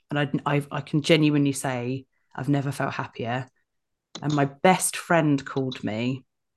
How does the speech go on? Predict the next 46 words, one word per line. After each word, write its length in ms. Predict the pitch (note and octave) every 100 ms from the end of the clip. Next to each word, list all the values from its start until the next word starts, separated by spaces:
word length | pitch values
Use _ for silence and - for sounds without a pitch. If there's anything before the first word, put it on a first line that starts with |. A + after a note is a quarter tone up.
| _ -
and 320 | C#3 C3+ C#3
said, 600 | - C#3 C#3 C#3 C#3 - - _ _ -
"What 180 | D3
you 80 | C#3+
doing?" 520 | C#3+ A3+ E3 B2 C#3 - _ _ _ _
And 140 | -
I 80 | D3+
was 120 | D3 D3+
like, 140 | - -
"Ah, 760 | B3 B3 A#3+ A#3+ A#3 A3+ A3+ - _ _ _ _ _ _ _ _ _ _ _ _ -
I'm 180 | G3
gonna 180 | A3 B3
go 80 | C4+
and 80 | C4
get 120 | -
my 80 | F#3
camera 420 | - B3+ A3 C#3+
and 100 | C#3
I'm 80 | C#3+
just 180 | D#3 -
gonna 140 | D#3+
go 160 | D#3 D3+
for 200 | - D#3
a 40 |
walk." 460 | C#3+ C#3+ E3 G3+ F#3
And 120 | D#3
I, 140 | D#3 -
I 300 | D#3 D#3 - _ _
<laughs> 140 | G#3+ - - - - - - - - _ _ _ _
honest 300 | F#3 G3 -
to 60 | G3
God, 220 | F3+ D#3+
this 140 | E3
is 60 | -
what 120 | E3+
she 80 | -
said. 420 | - E3+ C#3+ - - -
"Listen, 380 | E3+ E3+ D3+ C#3+
you're 140 | D#3
a 20 |
lazy 360 | E3+ F3+ F3+ D3
bitch. 520 | B2 A#2+ - - - -
You 100 | D#3
don't 160 | D3+ C#3+
walk 240 | C#3+ -
anywhere, 480 | D3 C3 B2+ C3+ -